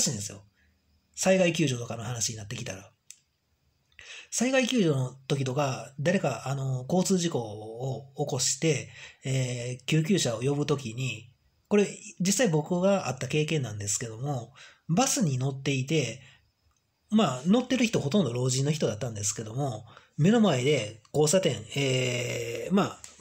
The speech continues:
向かいからこう来るところで、左手のこうT字路のところで、右折をしてきたこうオートバイの、お、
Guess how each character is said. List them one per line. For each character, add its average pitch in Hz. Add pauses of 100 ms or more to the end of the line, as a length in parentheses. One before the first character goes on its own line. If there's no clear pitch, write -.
(400)
向 220
か 240
い 233
か 233
ら 139
こ 123
う -
来 131
る 127
と 135
こ 147
ろ 156
で、 147
左 151 (560)
手 180
の 180
こ 123
う 127
T 240
字 240
路 139
の 120
と 131
こ 120
ろ 117
で、 135 (420)
右 180
折 196 (640)
を 233
し -
て 156
き 156
た 120
こ 123
う 165
オ -
ー 180
ト 185
バ 127
イ 110
の、 113
お、 117